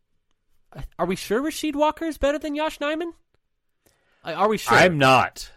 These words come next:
Speaker 2: I, I don't know why they haven't decided to try to go back to him yet.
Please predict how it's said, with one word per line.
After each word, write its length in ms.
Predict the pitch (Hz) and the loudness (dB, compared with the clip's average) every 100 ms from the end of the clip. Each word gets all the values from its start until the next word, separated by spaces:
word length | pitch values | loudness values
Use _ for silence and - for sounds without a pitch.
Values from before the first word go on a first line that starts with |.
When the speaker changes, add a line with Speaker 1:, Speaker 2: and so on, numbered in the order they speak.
| _ _ _ - - - | _ _ _ -20 -8 -4
Speaker 2:
I, 120 | 147 | -2
I 160 | 165 151 | 2 2
don't 100 | 220 | 4
know 80 | 202 | 2
why 300 | 156 156 170 | 4 4 6
they 160 | 170 | 4
haven't 420 | 135 143 156 - - | 0 0 -2 -6 -14
decided 500 | 143 - 127 127 120 | -8 -2 -2 -2 -6
to 100 | 117 | -6
try 240 | - 120 | -2 -2
to 80 | 113 | 0
go 120 | 117 | -4
back 340 | 98 107 107 | 0 0 0
to 80 | - | -6
him 200 | 101 87 | -12 -12
yet. 380 | 90 85 - - | -12 -14 -14 -18